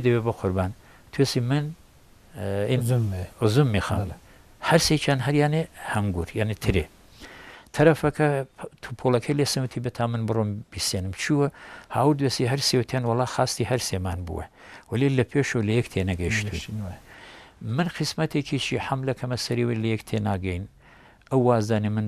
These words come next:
Speaker 1: دوشمنی ئەوم، ئەوش منیش وازانم ئەو دوشمنی منە. ئیتر ئەمە خسمەتێکی مربوط بە خۆمانە، خسمەتێکیشی مربوطە بە لوتفی پەروەردگارە کە شاملی حاڵمان بێت. ئێمە موسڵمانان لەگەل یەکا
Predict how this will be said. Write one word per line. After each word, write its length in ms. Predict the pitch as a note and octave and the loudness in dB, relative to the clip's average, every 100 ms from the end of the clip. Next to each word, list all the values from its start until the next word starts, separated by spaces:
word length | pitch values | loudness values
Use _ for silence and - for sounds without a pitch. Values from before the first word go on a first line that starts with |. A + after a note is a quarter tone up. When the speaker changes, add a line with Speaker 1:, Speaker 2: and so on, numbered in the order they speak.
| G2+ | -2
Speaker 1:
دوشمنی 440 | F#2+ - G2+ G2 G2+ | -6 -4 -4 -4 -4
ئەوم، 140 | G2 A#2 | -6 -4
ئەوش 160 | G#2 - | -6 -6
منیش 240 | G#2+ G2+ - | -8 -8 -6
وازانم 360 | G2+ G2 F2+ | -6 -6 -6
ئەو 80 | G2 F#2+ | -6 -8
دوشمنی 420 | G2 - G#2 G2+ F#2+ | -10 -8 -6 -4 -4
منە. 220 | F#2 F2 F#2+ _ _ - - - - - _ - | -6 -8 -12 _ _ -20 -20 -20 -20 -20 _ -10
ئیتر 220 | A#2 - - | -8 -8 -6
ئەمە 240 | A#2 A#2+ G#2+ A2 B2 - B2+ B2 - - A#2+ A#2 B2 - | -4 -2 -2 -6 -12 -18 -20 -18 -20 -20 -20 -20 -16 -8
خسمەتێکی 580 | B2 - B2+ A#2 - G#2+ | -6 -6 -4 -4 -6 -4
مربوط 260 | G#2+ G2+ A#2 | -4 -4 -4
بە 60 | G#2+ - | -4 -6
خۆمانە، 340 | A2+ A2+ G#2+ - | -6 -4 -6 -8
خسمەتێکیشی 640 | - - G#2+ - - - G#2 | -12 -10 -10 -10 -12 -6 -4
مربوطە 420 | F#2+ G#2 A2+ A#2 G#2 | -4 -6 -6 -6 -4
بە 120 | F#2+ F2+ _ _ - - - - _ - | -4 -4 _ _ -20 -20 -20 -20 _ -6
لوتفی 320 | A#2 - - G2 | -6 0 0 0
پەروەردگارە 600 | G2 F#2+ F2 F2+ G#2+ G2 - | -2 0 -2 0 0 0 -2
کە 80 | G2+ | -10
شاملی 340 | - F#2+ G#2 G#2+ - | -6 -4 -4 -4 -4
حاڵمان 380 | A2 G#2+ G#2 G#2 | -4 -2 -4 -2
بێت. 180 | B2 B2 - - - - _ - | 0 -2 -6 -20 -20 -20 _ -6
ئێمە 220 | A2+ A#2+ A2+ | -2 0 -2
موسڵمانان 580 | G#2+ - A#2 A2+ A2+ B2 A#2 | -4 -4 -2 -2 -2 -2 -4
لەگەل 240 | A#2+ B2 B2 B2+ | -4 -4 -4 -4
یەکا 240 | A2+ - | -4 -6